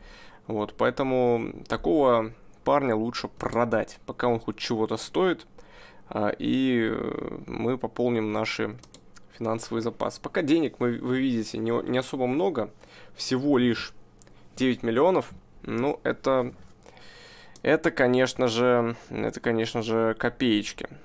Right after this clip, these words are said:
Это копеечки. Денег нам нужно гораздо-гораздо больше, чтобы существовать, э, чтобы,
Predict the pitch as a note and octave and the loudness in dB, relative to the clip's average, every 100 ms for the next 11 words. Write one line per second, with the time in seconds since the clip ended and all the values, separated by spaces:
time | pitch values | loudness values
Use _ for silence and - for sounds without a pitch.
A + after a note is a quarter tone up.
0 | - - - - - - D#3 E3+ D3 - | -16 -12 -12 -10 -10 -4 2 2 2 -2
1 | C#3 A2+ - A2+ A2 A2+ A2+ G#2+ B2 B2 | -2 -4 -8 -10 -6 -4 -4 -2 -2 -2
2 | A2 A2 A#2 A#2 A2+ A2+ - - - - | -2 0 0 0 0 -2 -10 -20 -20 -12
3 | G#2+ B2+ A#2+ C3+ C#3 C3 A#2 A#2+ B2+ A#2 | 0 4 6 4 2 2 4 4 2 0
4 | G#2+ A#2+ C#3 - A#2+ - A#2 A2 A#2+ A#2 | 2 2 2 -2 -4 -2 0 2 4 2
5 | A#2 - - - - - - A#2+ A#2+ - | 0 -12 -20 -20 -20 -8 -4 -2 -2 2
6 | A#2 A2 C#3+ - - - A2+ A2 - A#2+ | 4 6 4 2 -8 -8 -6 -6 -4 -4
7 | A#2 A#2+ A#2+ A2+ A2+ | 0 2 4 2 0